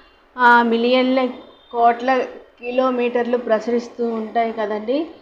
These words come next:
అవి మనల్ని చేరేసరికి మన శరీరం వేడిని తాకలే, అది తట్టుకోలేదు. కానీ సూర్యుని మధ్యలో ఉన్నటువంటి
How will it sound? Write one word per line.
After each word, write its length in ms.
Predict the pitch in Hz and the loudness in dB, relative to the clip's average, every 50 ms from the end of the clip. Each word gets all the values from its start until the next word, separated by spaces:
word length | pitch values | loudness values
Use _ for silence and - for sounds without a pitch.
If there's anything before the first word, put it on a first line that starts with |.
| - _ _ - | -20 _ _ -10
అవి 160 | 226 233 233 233 | -6 -4 -2 -2
మనల్ని 460 | 240 233 233 233 226 226 220 - 233 | -2 -2 -2 -2 -4 -4 -4 -4 -2
చేరేసరికి 680 | 220 226 226 247 254 254 254 269 240 240 240 254 262 277 | -2 0 0 0 0 0 0 -2 -4 -2 -2 0 0 2
మన 240 | 277 269 262 247 233 | 2 2 0 -2 -2
శరీరం 420 | 233 226 214 220 226 247 247 240 | -2 -2 0 0 -2 -2 -2 -2
వేడిని 320 | 220 214 214 214 233 233 | -2 -2 0 0 -2 -2
తాకలే, 540 | 220 233 214 208 202 202 - 214 208 - - - - - - - _ _ _ - | -2 -2 0 0 0 -2 -4 -6 -6 -6 -6 -10 -16 -20 -20 -20 _ _ _ -16
అది 120 | 202 208 208 - | -14 -6 -4 -2
తట్టుకోలేదు. 680 | 214 208 214 220 - 220 214 208 196 196 185 190 190 190 - | -2 -2 -4 -6 -4 -4 -4 -2 -4 -4 -4 -4 -6 -6 -6
కానీ 300 | 226 220 233 269 320 359 - - - - - - - - | -4 -4 -2 -2 -4 -4 -6 -10 -16 -20 -20 -20 -12 -4
సూర్యుని 380 | 269 277 302 311 320 320 302 311 | -2 0 2 2 2 2 2 2
మధ్యలో 760 | 294 262 247 240 226 233 240 247 262 254 262 262 262 262 254 | 2 2 0 0 -2 -4 -2 -2 0 2 2 2 2 2 2
ఉన్నటువంటి 1200 | 247 240 240 240 233 226 233 226 226 226 220 220 214 202 - 208 208 208 208 208 208 202 202 | 0 0 0 -2 -2 -2 -2 -2 -2 -4 -4 -6 -8 -8 -6 -6 -4 -4 -4 -6 -6 -6 -8